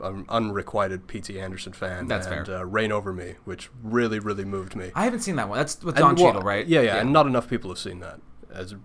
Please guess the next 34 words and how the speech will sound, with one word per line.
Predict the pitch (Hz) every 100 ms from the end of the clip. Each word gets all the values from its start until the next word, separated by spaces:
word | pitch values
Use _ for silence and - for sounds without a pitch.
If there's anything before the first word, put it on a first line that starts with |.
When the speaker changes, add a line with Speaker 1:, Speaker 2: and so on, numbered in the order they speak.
| -
Speaker 1:
really | 117 107
unfortunate | 98 107 95 98
'cause |
it's | 95 87
a |
great | 90 104 98 85
dramatic | - 104 92 87
turn | - 90
for | 92
me. | 92
He's | 95
got | - 90
a |
lot | 90 95 101 95 -
that | 90
he | 90
has | 87 -
to | 92
do | 90
in | 90
that | 87 85
movie. | 87 85 -
Uh, | 87 90 87 87
m-, | 90 107
and | 120 117
maybe | 117 110
I'll | 104
do | 104
it | 98
as | 95
a | 98
recommend | 98 - 95 90 92
on | 92
a, | 90